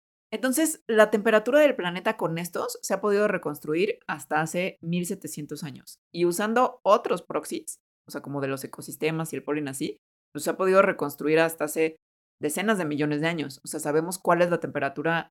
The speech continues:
de cuando estaban los dinosaurios y cuánto C O dos había en la atmósfera cuando estaban los dinosaurios.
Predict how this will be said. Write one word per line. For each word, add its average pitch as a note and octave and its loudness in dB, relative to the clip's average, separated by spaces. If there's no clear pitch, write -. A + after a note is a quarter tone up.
de E3+ -10
cuando C3 -10
estaban D#3+ -4
los D3+ -2
dinosaurios C#3 -2
y C#3 -6
cuánto D#3 -4
C D#3 -2
O E3 4
dos A3 2
había D#3 -2
en D3+ -6
la D3 -4
atmósfera D3 -6
cuando C3+ -14
estaban D3 -8
los C#3 -10
dinosaurios. C#3+ -4